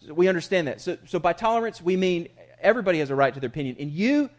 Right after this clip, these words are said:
as a believer, should be abundantly respectful of other people's opinions. But that does not mean that all opinions are equally valid and therefore cannot be challenged. Respectfully, humbly,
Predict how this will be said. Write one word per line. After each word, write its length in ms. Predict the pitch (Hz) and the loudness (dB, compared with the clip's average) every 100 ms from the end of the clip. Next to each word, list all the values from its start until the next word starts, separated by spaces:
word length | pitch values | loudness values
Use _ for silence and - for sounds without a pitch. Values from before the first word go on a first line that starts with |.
| _ | _
as 120 | 160 170 | -4 0
a 60 | |
believer, 420 | 160 185 170 135 | 2 4 4 4
should 220 | 123 143 131 | -2 -6 0
be 200 | 143 139 | 0 0
abundantly 720 | 120 - 170 196 175 127 127 | -6 -12 -4 -4 -2 -6 -8
respectful 600 | 120 - 131 123 - 104 _ - | -10 -8 -8 -8 -12 -16 _ -12
of 120 | 120 | -6
other 140 | 131 - | -4 -2
people's 300 | 131 117 110 | -4 -6 -14
opinions. 460 | 120 90 - - _ _ _ _ _ _ _ _ _ _ - | -14 -16 -18 -20 _ _ _ _ _ _ _ _ _ _ -6
But 140 | 143 | 0
that 240 | 180 139 190 | 0 2 4
does 280 | 247 277 | 6 6
not 240 | 196 156 123 | 4 -2 -2
mean 340 | 123 113 110 - _ - | -6 -6 -10 -16 _ -2
that 140 | 156 | 0
all 440 | 156 175 185 190 - | 4 6 6 4 0
opinions 800 | 131 - 226 220 151 123 120 - | -8 -2 0 2 0 0 -4 -4
are 120 | 135 143 | -2 -2
equally 420 | 165 160 147 135 | -4 -6 -6 -6
valid 600 | 120 147 151 135 110 101 - | -2 0 2 0 -4 -8 -10
and 440 | 139 135 131 131 - _ _ | -8 -6 -10 -16 -20 _ _
therefore 520 | 131 175 - 147 135 - _ _ - _ - | 0 0 0 0 0 -2 _ _ -20 _ -10
cannot 340 | 156 151 135 | -4 -4 -4
be 80 | 131 | -8
challenged. 680 | - 139 131 101 62 - _ _ _ _ _ _ | -8 -6 -6 -8 -12 -20 _ _ _ _ _ _
Respectfully, 720 | 135 - - 196 208 - 139 117 | -10 -10 -2 -2 -2 -6 -6 -6
humbly, 500 | 156 185 135 117 | -4 -4 -4 -6